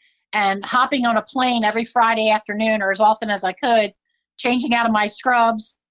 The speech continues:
t-, changing into my boots and hopping an airplane in Philly and flying down to Nashville to get this album done. And, um, John and I had planned on recording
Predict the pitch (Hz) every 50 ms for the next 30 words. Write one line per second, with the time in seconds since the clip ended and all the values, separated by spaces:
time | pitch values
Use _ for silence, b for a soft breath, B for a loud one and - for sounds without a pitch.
0 | - - 240 - - 240 220 - - - - 262 262 269 247 254 254 247 233 214
1 | 214 214 214 214 214 208 214 202 - 285 294 320 320 - - 240 208 202 202 B
2 | B B B B B B B _ - - 262 262 240 247 240 240 247 262 262 262
3 | - 254 240 226 220 220 - 262 247 254 247 226 214 208 208 - _ _ _ _
4 | _ - 247 226 220 226 226 226 220 220 220 214 214 220 233 226 - 226 202 190
5 | 196 - 214 - 294 - - 214 208 226 220 226 220 196 202 185 185 185 190 -
6 | - 196 190 185 185 185 - B B B B B B B B _ _ _ _ -
7 | 220 208 202 202 220 _ _ _ 190 - - 254 247 294 311 311 269 240 226 214
8 | 214 220 - - 233 233 233 233 220 208 202 196 208 214 - - 233 226 220 220
9 | 214 208 202